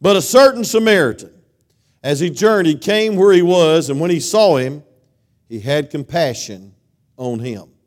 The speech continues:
And he went to him and bound up his wounds, pouring in oil and wine, and set him on his own beast, and brought him to the, to an inn,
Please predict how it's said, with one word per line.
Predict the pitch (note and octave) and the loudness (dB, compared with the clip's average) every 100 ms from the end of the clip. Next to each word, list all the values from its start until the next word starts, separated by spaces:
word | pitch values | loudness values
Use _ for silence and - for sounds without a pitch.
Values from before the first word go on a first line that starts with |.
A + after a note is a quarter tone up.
| _ _ _ _ _ _ _ - | _ _ _ _ _ _ _ -6
And | D3 | -2
he | |
went | F3+ A#3+ F3 | 2 2 2
to | F#3+ | 0
him | G#3 G#3+ | 0 0
and | E3+ C#3 | -2 2
bound | D#3 G3 G3+ F#3+ | 2 4 2 2
up | F#3 D#3 | 0 0
his | E3+ C3+ | -2 -2
wounds, | D#3+ E3+ F3 F3 | -4 -2 -4 -4
pouring | - F#3 F#3 E3+ | -2 0 0 -2
in | E3+ | 0
oil | D#3 E3 F3 E3 | 2 4 4 2
and | C3+ C3 | 0 0
wine, | D3+ D#3+ F3 D#3+ | 0 2 0 -2
and | B2 - _ - | -4 -8 _ -12
set | - F#3 F3 | -4 -2 0
him | |
on | E3+ D#3+ | 0 -2
his | C#3+ D3+ | -2 -2
own | F3+ F3 B2+ | -4 -4 -2
beast, | E3 A2+ - - - _ _ _ _ _ _ _ _ | -2 -4 -10 -16 -20 _ _ _ _ _ _ _ _
and | - A2 | -16 -2
brought | C#3+ F3 F3+ | 4 6 6
him | E3 | 2
to | E3 D#3+ | -2 -2
the, | D#3 D3+ | -2 -6
to | - - D3+ | -8 -6 -4
an | C#3 | -4
inn, | A#2+ G2+ F#2 | -6 -10 -16